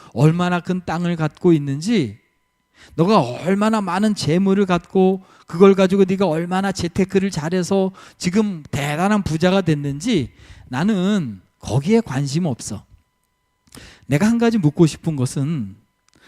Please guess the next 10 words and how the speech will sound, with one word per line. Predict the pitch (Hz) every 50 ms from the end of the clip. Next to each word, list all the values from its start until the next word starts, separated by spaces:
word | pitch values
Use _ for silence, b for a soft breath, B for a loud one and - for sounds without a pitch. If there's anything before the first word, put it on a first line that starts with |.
| b b b
네가 | - 135 202 208 185 147 143 165 175 123 95 101 - _ _ _ _ _ _ _ _ _ _
너에게 | 139 156 180 202 220 226 240
있는 | 196 165 165 160 160 165 160
것을 | 156 151 - 165 160
가지고 | 135 120 117 - 120 123 185 226 277 269 - _ - _ _ _ _ _ _ _ _ _ _ _ _
다른 | - - 135 165 226 240 240
사람들을 | 226 214 214 214 208 208 185 202 202 196 151
위해서 | 131 127 123 117 113 - 185 226 262 262 - _ _ _ _ _ _ _ _ _ _ _ _ _ _
어떻게 | - - 143 - - 190 185 240 226
썼는지, | - - 202 165 147 131 120 117 - - 98 85